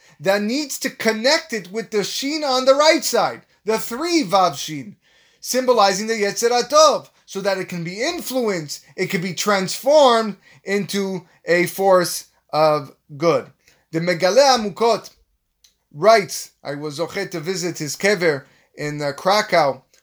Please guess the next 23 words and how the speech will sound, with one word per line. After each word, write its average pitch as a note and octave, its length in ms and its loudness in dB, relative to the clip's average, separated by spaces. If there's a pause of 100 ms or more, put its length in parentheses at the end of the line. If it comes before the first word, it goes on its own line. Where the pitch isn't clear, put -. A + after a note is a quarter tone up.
Poland, F3+ 380 -2
a D3 60 -8
few F3+ 180 -12
years F3 280 -2
ago, C#3 420 -2 (220)
one D3 120 -8
of C#3+ 40 -8
the D3 100 -2
great, F#3 360 -2
great F#3 220 -2
Chachamim. E3 680 -2 (300)
He F#3+ 120 -6
explains A3+ 720 -4
why B3+ 420 4
we G#3+ 240 -4
are, G3+ 160 2
we F#3+ 140 -4
have A3 280 0
to G#3+ 180 -6
emboss E3 720 0 (340)
these F3 280 -10
two A3+ 200 -8
sheens F#3 560 -6